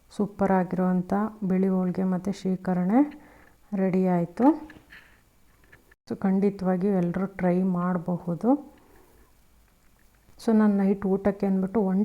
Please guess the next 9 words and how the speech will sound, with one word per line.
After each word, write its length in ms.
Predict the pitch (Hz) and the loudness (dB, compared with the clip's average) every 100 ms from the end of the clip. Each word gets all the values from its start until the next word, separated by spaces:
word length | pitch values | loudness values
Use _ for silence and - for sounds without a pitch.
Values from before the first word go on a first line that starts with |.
| 208 | 2
ಟೈಮ್ಗೆ 320 | 208 208 196 | 2 2 -2
ಆಗೋವಷ್ಟು 440 | 180 190 190 - 202 | -2 -2 -4 -4 -8
ಸಾಂಬಾರನ್ನ 440 | 190 180 185 185 196 185 | -4 -2 0 0 0 -2
ರೆಡಿ 180 | 185 185 185 | -2 -2 -2
ಮಾಡ್ಕೋತಾ 480 | 175 - 180 185 180 | -4 -6 -8 -4 -4
ಇದ್ದೆ. 180 | 175 226 254 - - - - | -2 0 -2 -6 -20 -12 0
ಸೌತೆಕಾಯಿ 580 | 202 208 226 220 196 190 | 0 2 0 2 0 0
ಇತ್ತು, 160 | 190 | -4
so 80 | 233 | -4